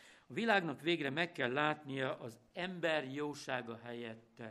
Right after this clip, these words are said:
Istennek a jóságát. És erre vagyunk elhívva. Hogy Isten kegyelme és Isten jósága látható legyen. Az, hogy Isten annak ellenére mit tesz, hogy, ö,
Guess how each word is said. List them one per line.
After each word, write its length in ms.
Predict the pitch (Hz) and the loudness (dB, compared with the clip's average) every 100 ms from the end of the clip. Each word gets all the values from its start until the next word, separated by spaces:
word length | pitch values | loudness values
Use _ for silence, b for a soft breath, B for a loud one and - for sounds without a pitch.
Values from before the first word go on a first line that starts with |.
| - b _ | -14 b _
Istennek 540 | 151 - - 113 107 110 | -16 -14 -8 -8 -8 -12
a 40 | |
jóságát. 680 | 104 104 - 131 117 120 - | -12 -14 -16 -18 -18 -18 -16
És 160 | 127 - | -16 -12
erre 280 | 180 185 165 | -6 -4 -2
vagyunk 420 | 131 131 127 127 - | -4 -4 -6 -10 -10
elhívva. 540 | 127 113 113 110 127 - _ b b b b | -10 -10 -12 -14 -18 -20 _ b b b b
Hogy 100 | - | -12
Isten 380 | 190 - 160 127 | -10 -4 -4 -2
kegyelme 580 | - 185 151 147 131 120 | 4 4 6 4 4 0
és 100 | 117 | -4
Isten 360 | 196 - 160 | -6 -4 -2
jósága 520 | 151 180 170 - 127 131 | 2 4 4 2 2 2
látható 720 | 139 160 160 156 127 131 120 | 4 6 6 4 -4 -4 -4
legyen. 460 | 117 113 107 104 - B B B B | -2 -4 -10 -14 -20 B B B B
Az, 200 | - 185 | -2 0
hogy 140 | 170 160 | 0 -2
Isten 480 | 185 - 165 160 - | -6 -2 -2 -2 -4
annak 460 | - 220 208 175 139 - | 2 4 4 2 0 0
ellenére 680 | 190 175 151 135 131 127 117 | 2 4 2 2 2 2 0
mit 220 | 120 113 | -2 -6
tesz, 420 | - 104 104 - - b b b | -10 -14 -14 -20 -20 b b b
hogy, 280 | 131 127 135 | -4 -2 0
ö, 160 | 127 | 0